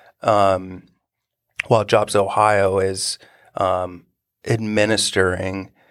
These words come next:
shepherding, overseeing, and kind of setting the stage for which we all operate and play within. Um, now, on individual projects, we're working hand in hand.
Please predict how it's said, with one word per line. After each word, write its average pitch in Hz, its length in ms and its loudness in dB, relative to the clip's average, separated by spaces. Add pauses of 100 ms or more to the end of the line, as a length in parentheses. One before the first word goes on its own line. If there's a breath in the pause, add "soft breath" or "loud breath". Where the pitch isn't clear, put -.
(120)
shepherding, 95 920 0
overseeing, 98 840 0
and 98 140 -4
kind 98 300 0
of - 120 -10
setting 107 540 0
the 92 100 -6
stage 98 720 -2
for 92 220 -2
which 101 320 -6
we 95 140 -4
all 92 420 2 (200)
operate 95 540 0
and 92 140 -12
play 92 260 0
within. 90 600 -6 (460 loud breath)
Um, 92 640 0 (420 soft breath)
now, 98 340 2
on 95 340 2
individual 104 640 0
projects, 110 680 0
we're 98 240 -4
working 92 760 -4
hand 95 320 -2
in 85 100 -6
hand. 82 420 -10